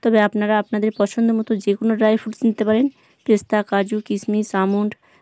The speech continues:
দিয়েও সাজিয়ে নিতে পারেন। আমি অল্প কিছু নিয়েছি, সেটা দিয়ে সাজিয়ে নিচ্ছি। আর এই ড্রাই ফ্রুটস দেওয়ার কারণে দেখতে যেমন ভালো লাগে, খেতে তো আরও বেশি মজা লাগে। আপনারাও দিয়ে সাজিয়ে নেবেন, দেখবেন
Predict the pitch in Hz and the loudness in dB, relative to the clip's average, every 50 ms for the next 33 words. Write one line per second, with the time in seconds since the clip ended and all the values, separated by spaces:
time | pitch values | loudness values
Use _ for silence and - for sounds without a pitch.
0 | _ _ - 196 202 220 220 226 - - 214 202 202 208 220 214 - 214 - 226 | _ _ -4 0 4 4 4 4 2 0 -2 0 0 -2 -2 -2 -2 -4 -2 -2
1 | 226 240 269 294 _ _ _ _ _ _ _ _ - 190 196 220 226 214 196 196 | -2 -2 -2 -4 _ _ _ _ _ _ _ _ -4 -2 0 2 2 2 2 2
2 | 196 214 214 226 233 - - 226 233 233 226 - - 262 254 - - - 185 196 | 0 -2 -4 -6 -6 -4 0 2 2 2 2 0 -4 -8 -8 -8 -8 -4 -2 -2
3 | 185 196 226 220 233 226 208 226 220 226 226 - - - - 247 294 _ _ _ | -2 -2 -2 0 0 0 0 0 0 0 -2 -2 -4 -6 -6 -6 -6 _ _ _
4 | _ _ _ _ _ _ _ _ _ _ _ _ _ _ _ _ _ _ _ _ | _ _ _ _ _ _ _ _ _ _ _ _ _ _ _ _ _ _ _ _
5 | _ _ _ _ _ _ _ _ _ - - - 208 214 214 220 190 202 196 202 | _ _ _ _ _ _ _ _ _ -8 -4 0 2 2 2 2 2 2 0 0
6 | 202 214 - - 220 202 - - 196 196 202 196 196 196 - 208 208 214 220 226 | 0 0 -2 -4 -8 -8 -8 -6 0 2 4 4 4 2 0 0 0 0 0 0
7 | 233 220 202 202 196 - - 208 214 214 220 220 214 226 214 208 208 214 208 214 | 0 2 0 0 0 -2 -4 0 0 2 2 2 2 2 2 2 2 2 2 0
8 | 214 - - 196 214 196 - 214 202 196 202 214 196 190 190 180 - 233 214 214 | -2 -2 -2 -2 0 0 2 2 2 4 2 2 2 2 0 0 -2 -2 -2 -2
9 | 208 208 214 208 208 214 214 226 254 330 339 _ _ _ _ _ _ _ _ _ | -2 0 0 0 0 0 0 0 -2 -4 -6 _ _ _ _ _ _ _ _ _
10 | _ _ _ _ _ _ _ _ _ _ _ _ _ _ _ _ - - - - | _ _ _ _ _ _ _ _ _ _ _ _ _ _ _ _ -20 -20 -20 -20
11 | _ _ _ _ _ _ _ _ _ _ _ _ _ _ - - 214 208 - 220 | _ _ _ _ _ _ _ _ _ _ _ _ _ _ -6 -6 -6 -4 -2 -2
12 | 214 220 214 226 226 214 220 226 226 226 - 233 196 185 196 214 214 214 214 214 | -2 0 0 0 0 0 0 0 0 0 -2 -4 -4 -2 -2 -2 0 0 0 0
13 | 220 220 220 208 208 208 208 202 208 220 | 0 0 0 0 0 -2 -2 -2 -2 -2